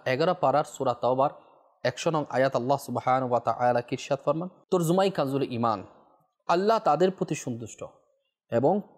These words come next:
তারাও আল্লাহর প্রতি সন্তুষ্ট, আর তাদের জন্য প্রস্তুত রেখেছেন বাগান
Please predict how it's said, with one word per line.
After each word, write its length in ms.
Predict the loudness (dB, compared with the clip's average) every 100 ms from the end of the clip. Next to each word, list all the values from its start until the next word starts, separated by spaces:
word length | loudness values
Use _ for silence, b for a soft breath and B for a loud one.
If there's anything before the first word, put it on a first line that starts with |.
| _
তারাও 600 | 2 4 6 6 4 0 -6 -6 0
আল্লাহর 440 | 2 2 2 0
প্রতি 300 | -2 -2 -2
সন্তুষ্ট, 480 | -4 -4 -6 -8 -8 -8 _ _ _ b b b
আর 200 | 0 0 2
তাদের 360 | 2 4 2
জন্য 340 | 4 4 4 2
প্রস্তুত 520 | 0 -2 2 0 2
রেখেছেন 580 | -2 -2 -8 -8 -10 -2
বাগান 800 | 0 2 2 2 4 2 0